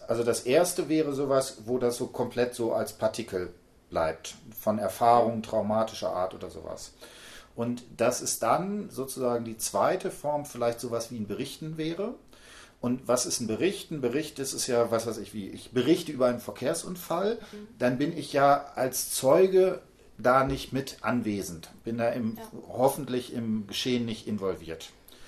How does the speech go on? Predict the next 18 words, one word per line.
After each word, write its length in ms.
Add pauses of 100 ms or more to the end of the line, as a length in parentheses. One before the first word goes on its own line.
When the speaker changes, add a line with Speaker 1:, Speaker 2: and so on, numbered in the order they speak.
(360)
Speaker 1:
Ne? 140
Und 200
das 180
wäre 260
dann 200
sowas, 540 (120)
was 280
sozusagen 560
häufig 480
auch, 240
wo 80
man, 180
wo 100
ich 80
den 140
Eindruck 440
hab, 260 (580)
Berichte, 800